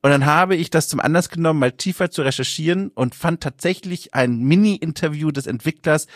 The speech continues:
äh, das ich auf Reddit, äh, rausgekramt habe, in dem er vor einigen Monaten sagte, jawohl, das Spiel ist mit K-I-Texten versehen und geschrieben. Und das ist natürlich bei einem Spiel, das sich vor allem um Texte dreht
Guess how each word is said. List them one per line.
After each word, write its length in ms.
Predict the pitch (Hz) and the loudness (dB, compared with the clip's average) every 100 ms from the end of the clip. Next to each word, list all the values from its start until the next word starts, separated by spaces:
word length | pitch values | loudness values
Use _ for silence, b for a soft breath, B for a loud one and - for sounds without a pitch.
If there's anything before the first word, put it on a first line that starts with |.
| B B - | B B 0
äh, 220 | 135 131 | 4 6
das 160 | 127 135 | 4 2
ich 80 | |
auf 160 | 123 - | -2 2
Reddit, 400 | 160 180 156 - | 2 2 -2 -6
äh, 80 | - | -6
rausgekramt 840 | - 147 170 - - 131 127 143 | 0 0 0 -4 -2 2 2 2
habe, 260 | 151 143 147 | 2 2 2
in 120 | 127 | -2
dem 160 | 139 135 | -2 0
er 60 | |
vor 160 | 127 - | 0 0
einigen 320 | 131 156 143 | 0 0 0
Monaten 380 | 139 135 135 127 | 0 0 0 0
sagte, 320 | 123 123 - | 0 0 0
jawohl, 420 | 113 107 123 151 - B B B B | -2 4 4 4 2 B B B B
das 180 | - 131 | 0 0
Spiel 560 | - 156 165 185 185 - _ | -2 -6 2 4 4 0 _
ist 420 | 160 165 - - | 0 0 -4 -8
mit 220 | 139 135 - | -4 -4 0
K-I-Texten 840 | 151 143 143 - 131 - - 131 | -2 -2 -6 -2 -4 -4 -6 -4
versehen 440 | - 113 120 156 | 0 0 2 2
und 140 | 143 - | 0 -6
geschrieben. 540 | 120 - 139 170 170 | -8 -4 -2 0 -2
Und 200 | - 117 | 0 0
das 160 | 127 147 | 0 0
ist 140 | 143 | -2
natürlich 600 | 131 - 147 135 131 - _ - | -2 0 2 2 0 -4 _ -2
bei 100 | 110 | -2
einem 220 | 98 110 | 0 -2
Spiel, 380 | - - 147 147 | -4 -4 0 2
das 160 | 120 | 0
sich 120 | 120 | -2
vor 180 | - 117 | -2 0
allem 220 | 107 143 | 4 4
um 120 | 143 - | 2 -2
Texte 340 | 139 - 123 | -4 -4 -10
dreht 520 | - 131 131 131 - | -6 0 0 0 -18